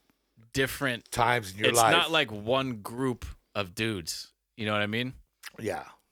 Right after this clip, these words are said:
Speaker 1: It's, like, different people from different groups
Speaker 2: Yes.
Speaker 1: that I've just bonded with over the years.
Speaker 2: So, but, I mean, I'm talking, like, every day. Coworker.
Speaker 1: There's
Speaker 2: Somebody
Speaker 1: people that I used to kick it with, like,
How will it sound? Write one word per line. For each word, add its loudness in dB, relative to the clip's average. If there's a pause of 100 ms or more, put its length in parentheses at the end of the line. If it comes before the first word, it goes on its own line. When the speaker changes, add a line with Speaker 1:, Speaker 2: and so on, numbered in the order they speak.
(300)
Speaker 1:
It's, -4
like, 0 (240)
different -4
people -4
from -12
different -8
groups -4 (280)
Speaker 2:
Yes. -12
Speaker 1:
that 2
I've 0
just -2 (760)
bonded 0
with -4
over -4
the -4
years. -10
Speaker 2:
So, 2
but, 4
I 8
mean, 0
I'm 0
talking, 4
like, 0
every 6
day. 6 (480)
Coworker. 2 (1900)
Speaker 1:
There's 4
Speaker 2:
Somebody 6
Speaker 1:
people 0
that 4
I 2
used 2
to -4
kick -2
it 0
with, 0
like, 0